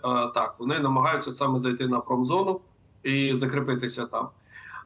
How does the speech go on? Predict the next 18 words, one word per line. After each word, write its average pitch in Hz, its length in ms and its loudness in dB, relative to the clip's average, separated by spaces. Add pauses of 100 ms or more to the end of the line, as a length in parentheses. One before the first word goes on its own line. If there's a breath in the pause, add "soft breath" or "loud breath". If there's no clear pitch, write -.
А 127 280 4
також 202 500 0
по 165 280 2
північному 151 640 0
сектору 127 500 0
від 127 180 0
Авдіївки 123 540 0
є 143 180 0
інформація, 139 680 0
те, 127 240 -2
що 123 260 -2
Сили 131 280 0
оборони 127 400 2
України 123 420 2
в 120 60 -2
районі 123 360 2
Степового 123 640 0
змогли 123 500 0